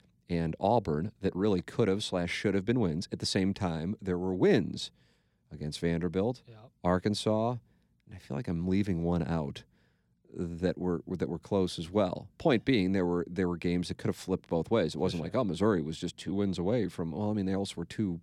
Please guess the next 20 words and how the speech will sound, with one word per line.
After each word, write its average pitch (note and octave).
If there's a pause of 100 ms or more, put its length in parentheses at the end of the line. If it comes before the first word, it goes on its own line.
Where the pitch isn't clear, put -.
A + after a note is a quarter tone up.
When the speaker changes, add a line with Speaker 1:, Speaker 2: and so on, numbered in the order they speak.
(100)
Speaker 1:
close F#2
games F2
away F2
from F2
two -
more E2+
losses. G#2 (280)
But D3+
you C3+
could -
tell, D#3
from C3
my C4
standpoint, F2+ (520)
and G#2
I'm G2+
a G2 (180)
college B2
football F2+ (1120)
fanatic G#2+